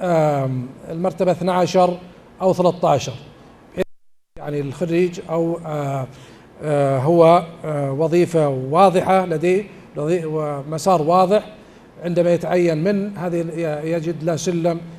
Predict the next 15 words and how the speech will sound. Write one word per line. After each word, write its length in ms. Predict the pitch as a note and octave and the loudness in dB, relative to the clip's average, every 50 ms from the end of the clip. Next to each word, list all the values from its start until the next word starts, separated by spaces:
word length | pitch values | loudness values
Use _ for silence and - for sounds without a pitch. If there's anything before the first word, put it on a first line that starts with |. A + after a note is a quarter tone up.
| - - - | -16 -10 -8
يترقى، 640 | D#3+ D#3 E3+ E3 E3+ D#3+ E3 E3+ - E3+ E3 E3 D#3+ E3 - - - - - - - - - - - - - - | -6 -2 0 2 2 0 0 -2 0 2 4 4 2 0 -4 -14 -20 -20 -20 -20 -20 -20 -20 -20 -20 -14 -8 -2
آه، 260 | E3+ E3 D#3+ D3+ D3+ | 0 2 4 4 2
فيه. 340 | - - - F#3 F3 C#3+ A2+ - - - - - - - - - - - - - - | 0 0 0 0 0 0 -2 -6 -12 -20 -20 -20 -20 -20 -20 -20 -20 -20 -18 -10 -4
آم، 760 | D#3 E3+ D#3+ E3 D#3+ D#3 D#3 D3+ D3+ D3 D3 D3 C#3+ C#3 C#3+ D#3 D#3 D#3+ | 2 4 6 6 6 6 6 6 6 4 4 2 2 -2 -4 -6 -8 -10
آه، 460 | E3+ E3 D#3+ D#3 D#3 D3+ D#3 D#3 D#3 E3 E3+ F3 | -8 -8 -8 -10 -10 -10 -10 -10 -10 -10 -8 -4
يمكن 340 | F#3+ G#3 A3+ G#3+ - A3+ G#3+ | -2 -2 0 0 0 2 4
لو 120 | G#3 G3 | 4 4
دخلت 380 | F3+ F#3+ F3+ - G#3+ G#3 - G3 | 4 2 2 2 2 2 2 2
على، 280 | G3 F3 F#3+ F#3 F#3 F#3 F3+ F3+ F3 E3+ E3 E3 D#3+ D#3 D3+ D#3 D#3 - D3+ | 0 2 2 4 4 4 4 4 4 4 2 2 0 0 -2 -4 -6 -6 -6
يعني 460 | D3+ D#3+ D#3 D#3 C#3+ D3+ D3+ D3+ D3 D3 | -2 -2 0 0 0 -2 -2 -2 -2 -2
على 520 | C#3+ D3+ D#3+ D3+ D3+ D3 C#3+ C#3+ C#3 C#3 C#3+ - - - - - - - | 0 0 2 4 4 2 2 0 -2 -4 -8 -10 -16 -20 -20 -20 -14 -6
وزارة 420 | D3+ D3+ D3+ D3+ F#3+ G3 F#3 E3+ F3 | -2 0 2 4 6 6 4 4 2
الخدمة 300 | D#3+ - G#3 F#3+ F3+ F3+ | -2 -2 0 0 2 2
المدنية 560 | F3 F3 E3 E3+ E3+ E3+ F#3 G3 G3 G3+ G#3 G3+ - - - - - - - | 2 2 2 2 2 2 2 2 0 0 -2 -4 -10 -16 -20 -20 -20 -12 -8
ستجدون، 720 | - F#3+ F#3 G3 F3 D#3+ F3+ E3 F#3 F#3 F#3+ F#3 G3 | -6 -4 0 0 2 2 2 2 4 4 2 2 0